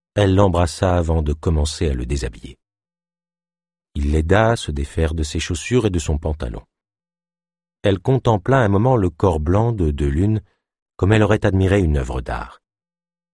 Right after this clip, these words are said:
Il était une œuvre d'art, harmonieux,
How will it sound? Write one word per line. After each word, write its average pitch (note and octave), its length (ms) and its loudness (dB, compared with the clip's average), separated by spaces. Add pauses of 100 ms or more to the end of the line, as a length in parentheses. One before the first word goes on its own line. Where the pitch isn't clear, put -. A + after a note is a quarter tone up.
(280)
Il F2 120 -2
était F2+ 280 0
une C2+ 240 -6
œuvre B1 220 -6
d'art, B1 380 -8 (580)
harmonieux, G2 540 2